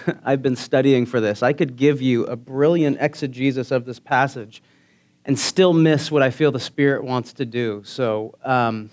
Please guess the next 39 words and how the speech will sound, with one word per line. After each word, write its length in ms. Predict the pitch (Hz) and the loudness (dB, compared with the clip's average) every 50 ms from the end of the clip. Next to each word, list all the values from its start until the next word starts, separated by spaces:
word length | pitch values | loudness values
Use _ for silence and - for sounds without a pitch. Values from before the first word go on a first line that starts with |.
| _ _ _ _ _ _ _ _ _ _ _ _ _ _ _ _ _ _ _ _ | _ _ _ _ _ _ _ _ _ _ _ _ _ _ _ _ _ _ _ _
what 120 | - 185 226 | 0 4 4
I 80 | 247 | 6
wanna 280 | 226 196 185 175 165 151 | 6 6 6 4 4 2
do 260 | 131 135 139 139 135 | 4 4 4 4 4
is 120 | 127 120 - | 2 0 0
I 180 | - 139 143 | 0 2 2
wanna, 340 | 156 156 156 147 139 135 - - | 2 4 4 4 2 2 0 0
I 120 | - 147 | 0 0
wanna 200 | 156 165 151 135 | 2 2 2 2
take 300 | - - 139 151 147 - | 0 0 0 0 2 2
this 160 | - 139 - | 0 -4 -4
passage 480 | - - - 127 117 117 - 135 123 - | -6 -4 -2 -2 -2 -2 -2 -6 -8 -8
from 160 | - 123 123 | -8 -6 -6
a 80 | 117 110 | -4 -6
very 420 | 104 104 110 123 120 123 127 127 | -6 -4 -2 0 2 2 2 0
big 400 | 123 120 - 123 117 110 117 - | 0 -2 -2 -2 -2 -2 -6 -12
picture 440 | _ _ 127 117 - - - 117 107 | _ _ -10 -10 -8 -6 -6 -6 -6
standpoint. 800 | - - - - 120 113 110 107 104 - - 104 98 - - - | -8 -10 -10 -6 -4 -4 -4 -6 -8 -10 -8 -8 -8 -8 -8 -4
So 80 | - 117 | -2 -2
you 180 | 113 127 165 | 0 0 0
can, 320 | - - 143 131 123 123 - - | 0 0 0 0 0 -2 -4 -4
you 100 | 151 143 | -4 -2
can 100 | 131 123 | -2 -2
keep 240 | - - 196 190 190 | -2 -2 -2 -2 0
your 120 | 170 143 | 0 2
Bibles 360 | 139 139 135 127 120 120 113 | 2 2 2 2 0 -2 -2
open 360 | 123 120 117 117 113 107 110 | 0 -2 -2 -2 -6 -12 -12
to 360 | - - 143 135 127 120 - - | -8 -4 -4 -2 -2 -4 -6 -8
Ephesians 520 | - 113 - 131 123 110 117 101 98 - - | -12 -12 -8 -8 -8 -6 -8 -10 -14 -16 -14
two. 240 | - - 120 104 92 | -10 -6 -6 -6 -6
We're 200 | 98 107 117 117 | -4 -4 -4 -2
gonna 100 | 123 113 | -2 -4
be 100 | 113 110 | -4 -6
covering 460 | - - 156 151 147 147 135 123 120 | -4 -2 -2 0 0 0 0 -2 -2
the 80 | 113 | -6
first 320 | 113 - 120 113 113 - - | -8 -6 -8 -8 -8 -8 -8
ten 220 | - 120 113 104 | -8 -8 -8 -6
verses, 420 | 110 117 117 117 117 113 95 101 107 | -6 -4 -4 -4 -6 -10 -18 -20 -12
but 260 | 117 120 113 110 | _ -6 -6 -6